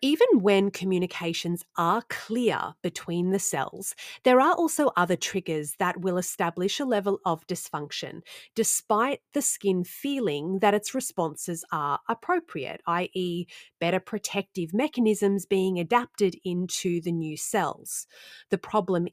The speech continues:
is sometimes these superior protective mechanisms don't actually translate into what we consider to be a healthy, beautiful,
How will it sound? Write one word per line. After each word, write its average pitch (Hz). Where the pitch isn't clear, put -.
is 190
sometimes 214
these 170
superior 185
protective 220
mechanisms 156
don't 220
actually 208
translate 185
into 170
what 175
we 175
consider -
to 214
be 180
a 180
healthy, 175
beautiful, 170